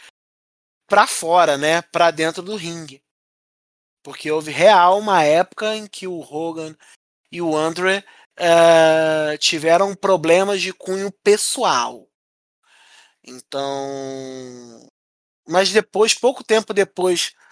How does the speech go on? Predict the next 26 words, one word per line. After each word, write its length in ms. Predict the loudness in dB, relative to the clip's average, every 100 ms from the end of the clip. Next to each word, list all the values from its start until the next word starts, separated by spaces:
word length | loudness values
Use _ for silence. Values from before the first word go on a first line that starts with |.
| _ _ _ _
dessa 400 | 2 4 4 2
rivalidade, 1000 | 0 2 2 2 4 6 8 6 4 0
aquele 420 | -8 -6 -6 -8 _ _ _ _
slam 640 | -14 -12 -4 0 0 0
do, 420 | -10 -10 -10 -12 -16
do 600 | -14 -12 -12 -16 -20 _ _ -4
Hogan, 460 | 0 0 0 -8
né? 300 | -2 0 -2 -6 -20 -20 -20 -20 _
E, 420 | -14 -12 -12 -12 -14
e, 20 |
e 60 |
tudo 340 | -12 -10 -8 -6
mais, 680 | 0 2 2 0 -4 -8 _ _ _ -14
eh, 640 | -10 -8 -8 -10 -12 -16 -18
um 100 | -20 -6
tempo 560 | 0 2 4 2 0 -4
depois 580 | -4 -4 -6 -6 -6 -4
aí 200 | -4 -4
é 80 |
que 120 | -4 -6
eles 380 | -6 -6 -6 _ -20 _ -12
se 160 | -10
entenderam 560 | -8 -8 -4 -2 -2 -4
de 80 | -6
alguma 320 | -6 -6 -6
forma. 480 | -8 -12 -14 -20